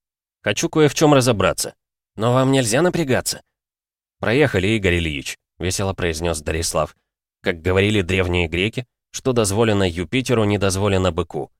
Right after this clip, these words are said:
Надеюсь, вы не считаете меня быком? Проверю одну гипотезу и вернусь".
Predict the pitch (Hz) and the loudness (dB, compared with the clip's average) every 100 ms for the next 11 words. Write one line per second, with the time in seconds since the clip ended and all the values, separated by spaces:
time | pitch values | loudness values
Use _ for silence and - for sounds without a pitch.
0 | _ _ - 90 113 107 104 104 101 - | _ _ -6 -2 0 -2 0 2 2 -2
1 | 104 160 151 95 85 78 80 - 71 60 | -4 -4 -2 -2 0 -2 -4 -6 -6 -6
2 | _ _ _ 117 123 143 120 104 104 101 | _ _ _ -2 2 4 4 2 -2 0
3 | 135 139 120 127 110 98 98 85 65 | -2 -2 -4 -2 -2 0 0 -2 -6